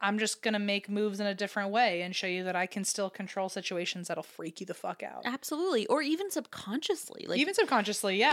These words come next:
Speaker 2: even
Speaker 1: like
Speaker 2: if you didn't even do it on purpose, but you were like, "I need some sort of, like, control over my surroundings."
Speaker 1: Yeah.
Speaker 2: Oh my God.
Speaker 1: Isn't that wild? So I thought that was a great talking point that I, I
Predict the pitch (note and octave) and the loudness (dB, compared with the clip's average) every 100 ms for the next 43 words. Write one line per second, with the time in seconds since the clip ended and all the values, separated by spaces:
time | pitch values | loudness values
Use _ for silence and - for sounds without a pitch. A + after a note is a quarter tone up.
0 | A3 - G4+ F#4+ F4 D#4 D#4+ D#4 C#4 B3+ | 6 6 4 2 2 2 2 2 2 2
1 | A#3 G3+ B3 C#4 B3 - B3 D#4 - A3 | 0 -2 0 2 0 -2 -4 -4 -2 0
2 | G#3+ G#3 G#3 - G#3+ A3+ G#3+ A3 A3 G3+ | 2 2 0 0 0 2 -2 -2 -4 -2
3 | G#3+ G#3 F3+ F#3 F3+ F3+ - _ _ _ | 0 0 0 0 0 -2 -12 _ _ _
4 | _ _ _ _ - A3 - A3 A3 G3+ | _ _ _ _ -2 -2 2 2 4 2
5 | G3+ F#3 F#3+ F#3 F#3+ C#4 C#4 E3+ G3 C4+ | 0 -4 -4 -6 -4 -2 0 -2 -2 0
6 | A#3 D4+ G#3+ - - - - _ - B3 | 2 2 0 -8 -20 -20 -20 _ -10 -4
7 | D4+ C#4 G#3+ A#3+ C4+ D4 C#4+ G#3 A#3+ A#3+ | 0 0 0 -4 -4 -2 -2 0 2 4
8 | F3+ G#3 B3 - A#3 A#3 D4 A#3 G3 F#3 | 4 4 2 2 4 6 4 4 2 0
9 | F#3 G3 F#3+ F3+ _ _ G3+ - F#3+ G3 | 2 4 6 2 _ _ -12 -2 -2 -2
10 | F3+ - F3 E3+ E3 E3+ F#3+ | -8 -4 0 2 2 2 4